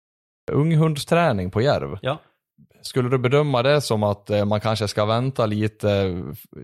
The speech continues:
Speaker 1: tills de har fått självförtroende, att de har blivit äldre? Eller skulle du släppa en ettåring, ett och ett halvt-åring på en jä-, eh, liksom i träningssyfte på en järv?
Speaker 2: Nej, jag tror faktiskt inte det.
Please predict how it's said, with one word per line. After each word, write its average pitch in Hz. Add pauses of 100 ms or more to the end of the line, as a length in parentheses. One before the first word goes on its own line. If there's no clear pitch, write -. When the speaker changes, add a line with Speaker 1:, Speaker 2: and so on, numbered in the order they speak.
(160)
Speaker 1:
tills 98
de 98
har 95
fått 98
självförtroende, 131
att 113
de 101
har 95
blivit 92
äldre? 131
Eller 101 (220)
skulle 117
du 117
släppa 127
en 123
ettåring, 117
ett 107
och -
ett -
halvt-åring 107
på 104
en 101
jä-, 92
eh, 85 (240)
liksom 101
i 101
träningssyfte 107
på 98
en 101
järv? 95 (840)
Speaker 2:
Nej, 107
jag 131
tror 175
faktiskt 202
inte 165
det. 104